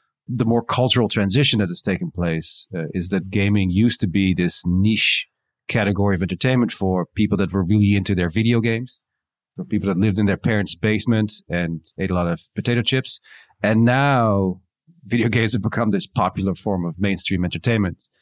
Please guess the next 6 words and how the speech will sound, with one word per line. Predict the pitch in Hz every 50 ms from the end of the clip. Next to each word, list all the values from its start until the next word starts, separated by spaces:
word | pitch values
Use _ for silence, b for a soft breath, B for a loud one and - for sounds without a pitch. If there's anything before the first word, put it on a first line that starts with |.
| b b b -
where | 95 95 95 92 92 90 90 - -
anybody | - 117 117 120 104 101 107 104 104
and | 104 104
everybody | 107 104 117 87 104 98 92 92 92 87
has | 98 98 95 92 92 90 - - - -
something | - - - - 120 127 123 - 135 113 113 104 92